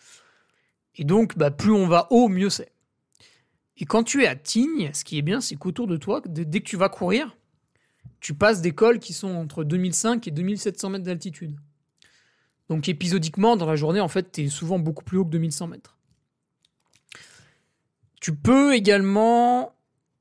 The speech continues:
Alors en vélo, il faut avoir une passion pour le col de l'Iseran. Moi, je l'ai, ça tombe bien.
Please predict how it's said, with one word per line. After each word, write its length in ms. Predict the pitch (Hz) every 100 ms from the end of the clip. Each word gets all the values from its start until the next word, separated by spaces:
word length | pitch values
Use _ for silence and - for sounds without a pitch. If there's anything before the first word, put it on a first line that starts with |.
| _ _ _ _ _ _ _ _ -
Alors 200 | 151 156
en 80 | 170
vélo, 260 | 196 226
il 60 | 208
faut 100 | 170
avoir 160 | 165 160
une 140 | 165
passion 340 | 196 - 214
pour 140 | 185 170
le 60 |
col 180 | 147 170
de 60 | 165
l'Iseran. 440 | 170 175 220 277
Moi, 160 | 165 175
je 120 | 165
l'ai, 160 | 170 302
ça 120 | 170
tombe 180 | 170 156
bien. 220 | 170